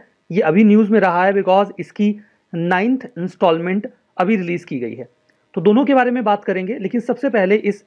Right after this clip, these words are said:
एनएमईओओपी के बारे में बात कर लेते हैं। ये जो स्कीम है, इसका उद्देश्य पाम ऑयल के प्रोडक्शन को इंसेंटिवाइज करना है, क्योंकि इसे हमें बहुत भारी मात्रा में इंपोर्ट करना पड़ता है। अगर हम इसका प्रोडक्शन एनहांस कर लेंगे,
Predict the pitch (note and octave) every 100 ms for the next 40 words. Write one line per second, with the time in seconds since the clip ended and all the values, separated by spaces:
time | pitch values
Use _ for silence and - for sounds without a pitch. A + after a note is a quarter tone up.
0 | - F#3 A#3+ G#3 A3 - G3+ A3 A#3 G3
1 | F#3 A3+ F#3+ D#3 D#3+ D3 C#3 - C#3 C3+
2 | D3 A#3 _ _ _ _ E3 A3 D4+ -
3 | A#3+ A#3 E3 G3+ - _ _ _ - F3+
4 | - C#4 - D#3+ C#3 G3 A#3 - B3+ C4
5 | _ _ _ _ _ - G#3 A3+ C#4 -
6 | E3+ F3+ A#3+ A#3 C#4+ - E3+ F3+ - C#4+
7 | C#4 D4+ - F#3 F#3+ A#3+ C4 B3 B3 -
8 | C#3 C3 A#2+ _ _ _ _ _ _ -
9 | F3+ G3+ C4 E3+ D3 B3 A#3 D3 F3+ G3+
10 | D#3 F#3+ G3+ D3 - - D3 C#4+ C4+ D3+
11 | - D#3+ F#3 G#3 F3 E3+ F3+ F#3 C#3+ C3+
12 | B2+ A#2+ A#2 A#2+ B2 _ _ _ _ _
13 | _ _ E3 G3 G#3+ G#3 G#3 A3 F#3 E3
14 | - G#3 C#3+ C#3+ F3+ G3+ A3 F#3+ F#3 F#3